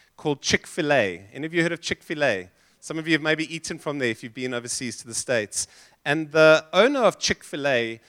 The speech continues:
is a Christian by the name of Truett Cathy.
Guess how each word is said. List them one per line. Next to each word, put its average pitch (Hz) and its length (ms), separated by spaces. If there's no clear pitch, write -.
is 139 120
a 151 40
Christian 98 640
by 147 140
the 160 100
name 170 280
of 160 120
Truett - 500
Cathy. 98 520